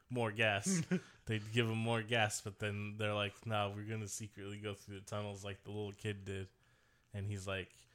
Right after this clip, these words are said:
Speaker 1: uh, previously he had mentioned he'd heard of a special island called Haven where they don't allow any mechanization.
Speaker 2: Mm-hmm. Is that a real island in North Carolina?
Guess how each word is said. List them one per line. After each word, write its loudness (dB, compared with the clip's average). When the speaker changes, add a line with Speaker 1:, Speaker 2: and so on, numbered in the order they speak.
Speaker 1:
uh, 8
previously 2
he 0
had 0
mentioned -4
he'd -2
heard 6
of 0
a -2
special -2
island -2
called -4
Haven 2
where -4
they -2
don't 0
allow 2
any 0
mechanization. -4
Speaker 2:
Mm-hmm. -16
Is -18
that -2
a 0
real 6
island 4
in -2
North 0
Carolina? 0